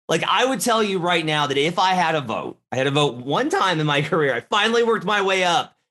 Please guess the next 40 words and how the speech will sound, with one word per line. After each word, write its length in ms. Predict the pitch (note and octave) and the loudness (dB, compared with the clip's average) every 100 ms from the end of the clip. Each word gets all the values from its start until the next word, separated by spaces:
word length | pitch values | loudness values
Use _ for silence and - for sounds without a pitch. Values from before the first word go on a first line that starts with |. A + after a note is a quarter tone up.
| - | -4
and 120 | D#3 | -2
got 180 | E3 D#3+ | 0 0
a 60 | |
vote. 440 | D3+ E3 B2+ A2 - - | 0 0 0 -2 -8 -8
And 100 | B2 | -4
then 80 | C#3 | 0
I 20 | |
left 180 | D3+ D#3 | 0 0
for 100 | D3 | 0
Action 280 | C#3 C#3+ | 0 0
Network 260 | C3 B2 B2+ | -2 0 -2
the 80 | C3 | 0
next 260 | B2 - | -2 -2
year 420 | B2+ A2 G2 F#2+ - _ _ - | 0 2 2 -2 -8 _ _ -4
and 160 | G#2+ | -2
do 60 | A2+ | 0
not 160 | B2+ A2 | 0 0
have 120 | G#2+ | -2
a 40 | |
vote 200 | F#2+ G2+ | -4 -4
now. 280 | C2 B1 G#2+ - _ _ - | -2 -4 -6 -10 _ _ -4
Um, 440 | C#3+ C3+ A2+ G2+ - _ _ _ _ _ _ _ | -2 0 -2 -4 -8 _ _ _ _ _ _ _
if 100 | D#3+ | -2
I 120 | F3 G3+ | 2 2
had 100 | A3+ | 2
a 20 | |
vote 220 | G3+ G3 | 2 2
right 180 | E3+ D#3 | 2 0
now, 280 | D3 C3+ A#2+ | 0 0 0
my, 220 | C3+ C#3 | 0 -2
my 280 | C3+ C#3+ D3+ | -2 -2 0
ballot 460 | C#3 C#3+ C3+ B2+ | 2 2 2 0
would 100 | A#2 | -2
be 320 | A2+ A#2 A2 | -2 0 0
one, 720 | G#2+ G#2+ B2+ C#3 D3 D3+ D3+ - _ _ _ _ _ _ _ _ _ C3 | -2 -4 -2 0 2 2 0 -6 _ _ _ _ _ _ _ _ _ -4
Giannis 340 | C3+ C#3 B2 | 0 0 0
Antetokounmpo, 880 | B2+ A#2+ A2 A#2 G#2 G#2 F#2+ F#2+ - | 0 0 -2 -2 -2 -2 0 -2 -4
two, 260 | - C#3+ B2+ | -4 0 0
Nikola 380 | A#2+ A#2+ G#2+ | 0 -2 -2
Jokic, 680 | G2+ F#2+ F2 F#2+ D#2+ - - | 0 0 0 -2 0 -2 -4